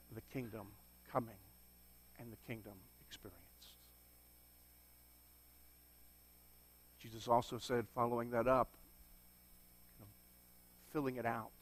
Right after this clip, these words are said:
"Your kingdom come,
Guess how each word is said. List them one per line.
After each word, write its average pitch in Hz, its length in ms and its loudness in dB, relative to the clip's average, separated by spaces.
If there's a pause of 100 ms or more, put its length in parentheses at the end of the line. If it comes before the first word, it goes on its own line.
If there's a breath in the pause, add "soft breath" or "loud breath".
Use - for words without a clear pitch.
(1300)
"Your 117 120 -16 (120)
kingdom 160 440 -2
come, 123 180 -2